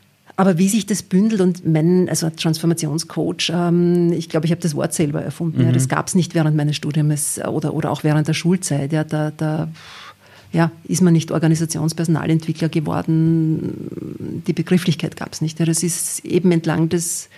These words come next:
Speaker 1: Weges entstanden über, ja,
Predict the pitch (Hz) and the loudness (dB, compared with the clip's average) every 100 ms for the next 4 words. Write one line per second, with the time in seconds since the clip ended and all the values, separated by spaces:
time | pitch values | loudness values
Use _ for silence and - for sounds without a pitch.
0 | - - - - 170 165 165 175 185 - | -20 -20 -20 -8 0 4 4 2 0 2
1 | 175 - 160 175 185 196 - 180 180 180 | 0 0 0 2 2 2 2 0 0 0
2 | 175 180 180 - - 190 | 2 0 -2 -10 -6 -4